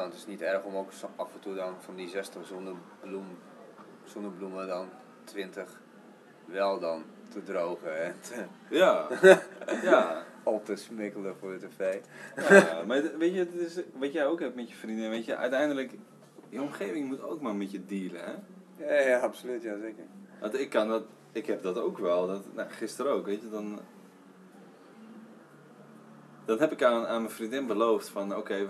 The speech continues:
Speaker 2: morgenavond gaan we even een avondje met z'n tweeën pakken." Hè, want morgen gaan we naar Amsterdam, dus dan zijn we een, eh, ben ik een heel weekend weg. Dus dan zie ik haar drie dagen niet. En, en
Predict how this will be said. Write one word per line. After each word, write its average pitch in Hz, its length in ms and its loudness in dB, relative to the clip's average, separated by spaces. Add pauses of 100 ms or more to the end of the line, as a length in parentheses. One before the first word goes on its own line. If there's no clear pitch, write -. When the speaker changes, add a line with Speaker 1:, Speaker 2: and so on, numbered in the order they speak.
Speaker 2:
morgenavond 104 520 -6
gaan 101 160 -2
we 101 60 -2
even 95 140 -2
een 92 60 0
avondje 95 280 -6
met 95 160 -8
z'n - 100 -12
tweeën 104 260 -2
pakken." 131 320 -4 (100)
Hè, 104 180 -4
want 90 120 -12
morgen 90 400 -8
gaan 87 160 -6
we 90 60 -10
naar 90 100 -6
Amsterdam, 127 560 -4
dus 87 140 -10
dan 90 200 -12
zijn 90 300 -4
we 90 60 -8
een, 90 420 -12
eh, 87 60 -8 (240)
ben 95 160 -6
ik 95 100 -8
een 98 60 -4
heel 104 180 -2
weekend 98 260 -8
weg. 98 200 -4 (680)
Dus - 80 -20
dan 107 120 -4
zie 117 200 -4
ik 101 60 -8
haar 98 200 2
drie 92 200 2
dagen 95 400 2
niet. 123 180 -6
En, 120 120 -4
en 104 200 -8